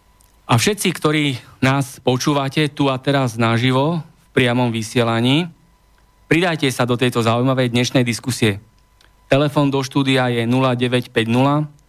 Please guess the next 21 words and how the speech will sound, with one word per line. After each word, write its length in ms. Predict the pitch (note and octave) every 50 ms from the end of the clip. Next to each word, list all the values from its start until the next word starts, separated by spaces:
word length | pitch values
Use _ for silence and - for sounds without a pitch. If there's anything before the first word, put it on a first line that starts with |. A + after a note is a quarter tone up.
| _ _ _
sedem 320 | _ - C3 B2 B2 A#2+ A#2+
dva 160 | A2+ A#2 A2
štyri 480 | G#2+ - - C3+ B2+ C3 C3 C3 C3 B2 - - -
deväť 400 | B2 A#2 A#2 A#2+ A2+ - A#2 G#2
šesť 80 | -
tri 240 | - - D3 D3 D#3+ D#3+ D#3+ - _ _ _ _ _ _ _ _
a 160 | _ - A#2+ B2
mailová 400 | B2+ C3 D3 D3+ D3 D3 C#3 C#3
adresia 480 | C#3 C#3+ C#3+ C#3 - - D3 C#3 C3
je 320 | B2+ B2+ B2+ B2+ B2+ B2+ - - _ _ _ _ _ _ _ _
studio 720 | - - - - D3+ C#3+ C#3 D3 D3 D3 D3 D3+ D3+ D3 - D3
zavináč 720 | A#2+ B2 A#2 A#2 B2+ C3 B2+ B2+ B2 B2+ B2+ B2+ - - - _
slobodnyvysielac 880 | - - B2+ A#2+ A#2 B2+ B2+ A#2+ B2 A#2+ B2 A2+ - B2+ B2+ B2 A#2+ A2
bodka 400 | A2 A2 A2+ A2 - A#2+ A2+ A2+
es 160 | A2 - -
ká. 240 | - A2+ G#2+ G2+ G#2 - _ _ _ _ _ _ _ _ _ _ _ _ _ _ _ _ _ _ _ _ _ _ _ _ _ _ _ _ _
Určite 640 | - - C#3+ D#3+ E3 - G#3 F#3+ - F#3 F3 E3+ E3
je 140 | D#3 C#3 B2+
lepšie 400 | B2 C3 C#3+ C3+ - - D3 C3+
kriticky 560 | A#2+ - D3 D3+ D3 E3+ D3+ - - D3 C3+
rozmýšľať, 800 | B2+ B2 B2 B2 C3 C#3 C#3+ C3+ - D3 D3 D3 D#3 D#3 - -